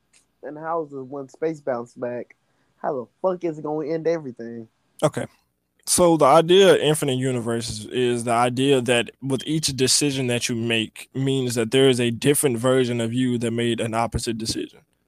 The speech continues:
Speaker 2: right?
Speaker 1: Facts.
Speaker 2: So let's say you walk into a store and you have two other options up on the table. You got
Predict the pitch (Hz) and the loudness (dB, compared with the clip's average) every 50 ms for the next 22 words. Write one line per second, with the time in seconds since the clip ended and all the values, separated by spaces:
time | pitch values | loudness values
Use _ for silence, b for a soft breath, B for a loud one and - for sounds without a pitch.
0 | _ _ - 117 117 120 127 - _ _ _ _ _ - 139 120 - _ _ _ | _ _ -4 -2 0 0 -2 -2 _ _ _ _ _ -10 -10 -10 -10 _ _ _
1 | _ - - - 165 170 170 165 165 180 214 214 - - 214 208 196 190 185 180 | _ -2 2 6 8 10 10 10 10 8 8 6 6 6 6 8 8 8 8 8
2 | 170 160 151 143 135 143 160 175 165 170 170 170 160 175 160 - 156 143 131 - | 8 6 6 4 2 0 0 2 4 6 6 6 4 2 -2 0 0 0 0 0
3 | - - 156 147 143 135 131 131 135 139 127 123 - - - 156 147 143 139 127 | 0 0 2 2 4 2 2 2 2 0 0 0 -2 -2 -2 0 2 2 2 2
4 | 127 123 123 139 135 131 - 131 120 120 113 110 127 113 110 - - 139 127 113 | 2 2 2 2 2 2 0 -4 -6 -6 -4 -4 -4 -4 -4 -4 -4 -4 -4 -4
5 | 104 110 110 110 113 123 131 131 143 131 131 123 | -6 -8 -8 -8 -8 -8 -4 0 0 2 2 0